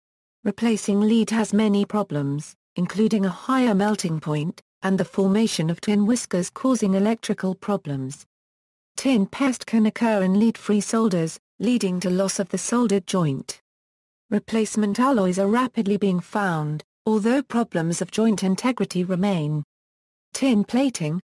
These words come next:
tin bonds readily to iron and is used for coating lead or zinc and steel to prevent corrosion. Tin plated steel containers are widely used for food preservation,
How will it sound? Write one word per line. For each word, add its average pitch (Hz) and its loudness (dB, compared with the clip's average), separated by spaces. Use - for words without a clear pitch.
tin 220 2
bonds 202 2
readily 233 2
to 202 0
iron 185 2
and 180 0
is 160 -2
used 196 0
for - -8
coating 233 0
lead 214 2
or 208 2
zinc 233 2
and 185 0
steel 220 2
to 196 -4
prevent 214 0
corrosion. 202 2
Tin 233 2
plated 233 -2
steel 208 0
containers 190 0
are 185 0
widely 226 2
used 196 0
for 202 -2
food 226 0
preservation, 190 0